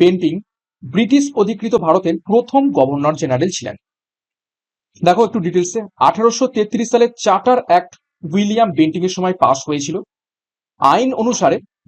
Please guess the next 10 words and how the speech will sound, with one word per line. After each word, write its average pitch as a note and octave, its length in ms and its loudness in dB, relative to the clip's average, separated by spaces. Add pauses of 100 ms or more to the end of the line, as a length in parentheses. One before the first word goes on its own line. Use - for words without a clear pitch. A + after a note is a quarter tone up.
(120)
বাংলার F3+ 340 2
গভর্নর F3+ 480 -4
জেনারেলকে F#3+ 440 -2 (320)
ভারতের E3 440 0
গভর্নর D#3 400 0 (100)
জেনারেল C#3+ 340 -4
হিসাবে C#3+ 260 0 (420)
ঘোষণা E3+ 380 0
করা B2+ 240 2
হয়েছিল A#2+ 320 -4